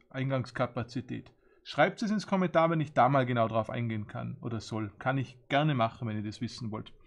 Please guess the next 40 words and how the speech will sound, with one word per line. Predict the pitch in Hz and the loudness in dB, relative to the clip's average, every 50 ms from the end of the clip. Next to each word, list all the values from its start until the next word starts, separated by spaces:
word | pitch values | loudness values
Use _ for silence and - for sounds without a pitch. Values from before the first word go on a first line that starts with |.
| - - - | -20 -12 -6
Und | 151 143 139 | -4 0 2
wenn | 170 185 | 4 4
ich | 190 165 | 4 4
jetzt | 190 180 - | 4 2 2
hier | - 208 | 4 2
auf | 196 196 | 2 2
diesen | - 190 165 170 160 | 2 -2 0 -2 -2
Einfachschalter | - - 196 277 294 277 - 262 - - - 220 240 262 - 247 | -2 -2 -2 -2 0 4 4 4 4 6 6 6 6 6 4 -2
bin, | 226 - 247 269 269 214 | 0 0 -2 0 0 0
schaue | - - 170 160 | 4 4 4 4
ins | 156 151 156 | 4 2 2
Datenblatt | - 143 156 - - 180 - 226 220 - | 4 4 4 4 2 -4 -2 -2 -2 2
rein, | 196 208 226 262 247 - - - - - - _ | 2 2 2 2 -2 -10 -16 -20 -20 -20 -14 _
dann | - 156 135 | -2 -2 -2
steht | - - - 165 160 - - | 0 6 4 4 4 6 4
da | 196 190 | 4 4
Gleichspannung | 185 - - - 220 - - - - 180 170 165 170 170 156 151 - | 6 6 6 6 6 6 0 2 4 4 6 6 4 2 0 0 0
bis | 156 165 - - - | -2 -2 -2 -4 -12
drei, | - - 120 - - - | -6 -4 -4 -4 -4 -4
fünfunddreißig | - 165 165 160 175 160 - 123 120 120 120 - 139 123 | 0 0 2 2 0 2 2 2 2 2 0 -2 -4 -2
Megahertz. | 127 123 120 113 113 110 107 113 117 - - | 0 -2 0 0 -2 -4 -4 -8 -10 -10 -10
Und | - 127 - | -10 -6 -2
bei | 139 127 123 | -2 -2 -2
fünfunddreißig | - - - 262 285 262 - 285 233 208 208 214 - - 202 165 | -2 -6 -4 -2 -2 -2 -2 0 2 2 2 0 0 -2 0 2
Megahertz | 175 190 226 202 160 131 139 165 175 - - | 2 2 6 6 8 8 6 4 2 4 6
habe | 165 196 240 247 | 6 6 6 4
ich | - - | 0 0
eine | 170 143 | 0 0
Dämpfung | - 135 131 156 151 - 240 254 240 | 2 0 0 0 -2 -6 -6 -6 -6
von | 190 - - 151 156 190 240 277 277 - _ _ - - _ _ - | -6 -2 0 0 0 0 -2 -4 -8 -12 _ _ -20 -20 _ _ -4
normalerweise | 165 151 147 151 175 196 190 175 175 175 165 - 170 151 | 0 2 4 4 6 6 4 4 4 2 2 0 -2 -2
drei | 151 117 117 120 139 156 165 160 - - _ _ _ _ - | -2 0 0 2 2 2 2 0 -4 -16 _ _ _ _ -12
Dezibel. | - 139 120 139 143 147 143 - - 131 120 - 117 110 110 | -8 -2 2 4 4 4 2 -2 -4 -4 -2 0 -2 0 0
Das | 117 107 | -2 0
heißt, | 143 170 226 247 - - | 2 2 2 0 0 -2
ich | 190 - | -2 0
habe | 175 175 180 | 0 0 0
normalerweise | 165 156 151 151 151 143 131 127 120 120 123 | 2 4 4 4 4 4 2 0 0 -2 -6
fünf | - - 147 139 117 - | -6 -4 -6 -4 -2 0
Volt. | 165 214 262 262 - | 0 0 0 0 -4